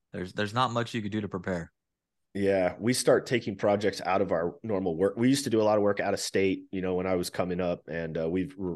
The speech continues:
Speaker 2: recently we've started bidding stuff that's out of our home territory again. So
Speaker 1: Yeah.
Speaker 2: but you just gotta do it. You gotta keep the pipe full for the guys. And
Speaker 1: So I'm, I'm curious, what did the last couple of years look like for you? It was just booming?
Speaker 2: It was amazing, but for us, it was amazing because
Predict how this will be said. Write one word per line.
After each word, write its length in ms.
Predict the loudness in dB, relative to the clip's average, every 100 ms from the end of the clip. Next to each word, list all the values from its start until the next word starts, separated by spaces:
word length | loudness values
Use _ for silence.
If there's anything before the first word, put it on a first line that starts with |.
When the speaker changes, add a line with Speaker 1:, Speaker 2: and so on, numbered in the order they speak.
| -2 -2
Speaker 2:
recently 320 | -4 -4 -4
we've 140 | -4
started 240 | -2 -4 0
bidding 240 | -2 -2
stuff 340 | -4 -4 -2
that's 220 | -4 -4 -4
out 240 | -4 -4
of 120 | -4
our 220 | -4 -4
home 180 | -6 -8
territory 520 | -6 -6 -4 -4 -4
again. 320 | -4 -6 -8 -10 _ -8
So 60 | -2
Speaker 1:
Yeah. 160 | -2
Speaker 2:
but 80 | -2
you 340 | -8 _ -8 -4
just 160 | 0
gotta 220 | 2 2
do 240 | 2 2 2
it. 40 |
You 40 | 2
gotta 120 | 0
keep 140 | -2
the 80 | -4
pipe 220 | -2 -2
full 220 | -2 -4 -4
for 100 | -8 _
the 100 | -6
guys. 320 | -2 -2 -4 -8
And 120 | -14 _ -6
Speaker 1:
So 180 | -2 0
I'm, 200 | -2 -4
I'm 120 | -6
curious, 320 | -2 -2 -2
what 100 | -2
did 100 | -2
the 80 | 0
last 220 | 0 0
couple 180 | -4 -2
of 60 | -2
years 180 | -4 -4
look 180 | -6 -6
like 160 | -10
for 180 | -8 -8
you? 160 | -6 -6
It 20 |
was 160 | -8 -14 -10
just 300 | -8 -8 -4
booming? 420 | -2 0 -2 -6 _ _ _ _ _ _ _
Speaker 2:
It 80 | 4
was 160 | 4 6
amazing, 500 | 6 8 6 4 4
but 140 | 2
for 180 | 4 4
us, 400 | 6 4 0 -10 2
it 60 |
was 120 | 4 4
amazing 480 | 6 4 4 0
because 640 | 0 -2 2 2 2 -4